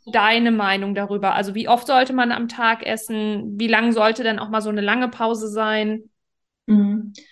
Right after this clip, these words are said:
Speaker 2: Also, ähm, du hast das, du hast das grad schon gesagt, äh, eine Pause. Also wir haben eigentlich automatisch eine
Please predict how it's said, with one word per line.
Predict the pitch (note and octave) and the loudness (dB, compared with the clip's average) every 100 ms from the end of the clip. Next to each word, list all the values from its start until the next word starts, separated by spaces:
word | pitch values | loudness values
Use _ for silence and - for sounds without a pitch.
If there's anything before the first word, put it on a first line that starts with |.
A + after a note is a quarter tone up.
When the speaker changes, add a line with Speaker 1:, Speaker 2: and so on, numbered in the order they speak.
| _ - - - - _ | _ -20 -20 -20 -20 _
Speaker 2:
Also, | - G3 F#3+ F#3+ F#3 | 0 2 2 2 2
ähm, | - F#3+ F3+ F3+ F3+ - - | 2 0 0 0 -4 -6 -2
du | |
hast | G3+ A3 | -2 0
das, | G#3+ G#3+ - | -2 -2 -8
du | F#3+ - - | -8 -6 -2
hast | G3 - | -2 -4
das | G3 - | -8 -4
grad | F#3+ - | -2 -2
schon | F#3+ F3+ | -2 -2
gesagt, | F3+ F#3 G3+ A3 - - | -2 0 0 0 -6 -2
äh, | |
eine | F#3+ F#3 | 2 2
Pause. | F3+ - G3 G3 F#3 | 0 0 0 2 0
Also | F3+ F3+ | 0 -2
wir | G#3+ | 0
haben | G#3 A3 | 4 4
eigentlich | - F#3+ F#3+ F#3 | 2 0 -2 -4
automatisch | - F3+ F#3+ F#3+ G#3 - F#3 | -4 -4 -2 0 -2 -2 -6
eine | F#3 | -6